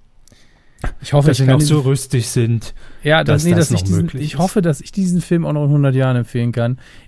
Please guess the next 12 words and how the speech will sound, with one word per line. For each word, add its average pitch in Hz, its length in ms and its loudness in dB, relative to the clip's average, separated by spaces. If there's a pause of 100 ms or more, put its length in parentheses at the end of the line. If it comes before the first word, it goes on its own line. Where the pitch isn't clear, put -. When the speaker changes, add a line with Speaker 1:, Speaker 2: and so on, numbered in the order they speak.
Speaker 1:
Nämlich 139 480 2
am 131 80 0
Sonntag, 123 500 0
zehnter 156 260 0
Juli, 139 340 0
zweiundzwanzig 147 600 -2
Uhr 131 60 -2
fünf 139 320 2
auf - 220 -8
Pro 165 260 0
sieben 156 600 0
Max. - 680 -4